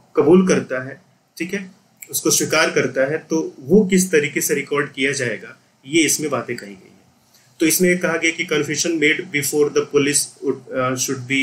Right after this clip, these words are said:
admissible, ठीक है, इसको admissible होना चाहिए ये। इसमें ये कहा गया कि video recordings होनी चाहिए, tapes होना चाहिए और इनको court के समक्ष रखना चाहिए।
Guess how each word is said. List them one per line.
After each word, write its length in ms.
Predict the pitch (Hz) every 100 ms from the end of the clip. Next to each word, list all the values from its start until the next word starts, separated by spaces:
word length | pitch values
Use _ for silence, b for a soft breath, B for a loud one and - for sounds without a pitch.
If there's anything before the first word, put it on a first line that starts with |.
| 131
admissible, 540 | 123 127 127 131 131 131 b b _ 147
ठीक 140 | 143
है, 120 | -
इसको 320 | - - 135 123 - -
admissible 460 | 123 131 127 147 135
होना 280 | 131 151 160
चाहिए 320 | 151 139 135
ये। 220 | 120 123 - _ _ _ _ _ _ _ B B B B B -
इसमें 220 | - 190
ये 120 | 180 190
कहा 200 | 165 160
गया 140 | 165 170
कि 160 | 165
video 320 | 143 151 170 175
recordings 460 | 147 139 143 -
होनी 120 | 143 139
चाहिए, 420 | 139 135 147 143 -
tapes 280 | 147 147 147
होना 160 | 139
चाहिए 320 | 131 123 120 131
और 300 | 123 120 139
इनको 320 | 147 127 117 -
court 240 | 139 135
के 60 | 160
समक्ष 340 | 127 131 127
रखना 260 | 120 113 107
चाहिए। 360 | 92 92 92